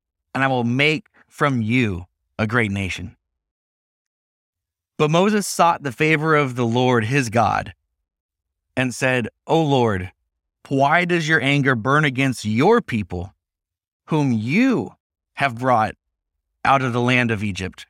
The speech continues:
with great power and with a mighty hand? Why should the Egyptians say, 'For evil he led them out to kill them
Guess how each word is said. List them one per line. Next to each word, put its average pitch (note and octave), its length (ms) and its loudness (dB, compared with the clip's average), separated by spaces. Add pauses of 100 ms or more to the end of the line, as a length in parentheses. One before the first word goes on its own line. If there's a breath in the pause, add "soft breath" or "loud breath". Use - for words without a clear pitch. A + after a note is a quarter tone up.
(160 soft breath)
with A2+ 240 -6
great C3 360 0
power A2 420 -2
and A2+ 140 -2
with G#2+ 100 -2
a G#2+ 80 0
mighty G#2+ 360 -2
hand? F2+ 420 -8 (880)
Why D#3 240 4
should F3 220 -2
the E3 160 0
Egyptians C3 560 -2
say, A2 420 -2 (560)
'For D3+ 220 0
evil D3 360 2
he A2+ 140 -2
led B2 240 0
them A#2 220 2 (100)
out G2 300 -2 (120)
to G2+ 140 -6
kill A#2+ 260 -2
them F2 360 -4